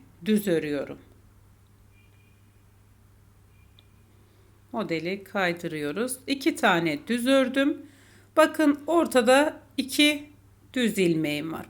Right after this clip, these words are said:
Bu iki düz ilmeği yine örmeden şişime aldım. Ve bir, iki,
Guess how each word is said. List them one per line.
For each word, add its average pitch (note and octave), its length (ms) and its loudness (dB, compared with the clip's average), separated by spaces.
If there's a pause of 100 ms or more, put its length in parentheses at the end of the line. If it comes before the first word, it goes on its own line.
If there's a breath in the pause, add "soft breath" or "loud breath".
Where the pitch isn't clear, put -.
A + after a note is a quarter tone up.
Bu C4 300 0
iki A#3+ 420 -4
düz B3+ 220 0
ilmeği E3+ 540 0
yine B3 440 0
örmeden A#3 640 2
şişime F#3 480 -4
aldım. C3+ 400 -8 (1400 soft breath)
Ve A#3 300 4 (140)
bir, A3+ 540 0 (1080)
iki, G#3 720 -4